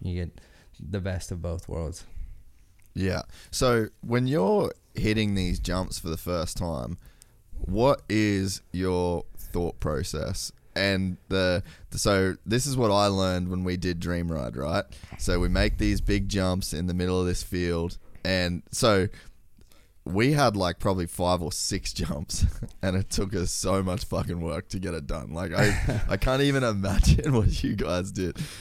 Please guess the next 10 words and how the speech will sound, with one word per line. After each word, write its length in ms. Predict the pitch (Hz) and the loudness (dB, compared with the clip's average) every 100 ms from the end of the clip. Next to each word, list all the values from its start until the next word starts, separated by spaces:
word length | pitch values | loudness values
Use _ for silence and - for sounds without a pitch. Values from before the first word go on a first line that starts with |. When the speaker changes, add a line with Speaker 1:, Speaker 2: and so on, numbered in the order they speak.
| - | -4
Speaker 2:
But, 160 | 113 113 | 2 4
like, 220 | 110 110 | 4 2
so 280 | - 117 107 | 2 4 4
when 140 | 107 | 4
we 100 | 117 | 4
were 120 | 147 120 | 2 2
building 380 | 120 117 104 | 2 2 2
Dream 320 | 95 104 120 101 | 0 0 2 0
Ride, 300 | 82 82 92 - - - - - | 0 -2 -6 -16 -16 -14 -4 4
I'm 380 | 120 135 110 | 4 4 -2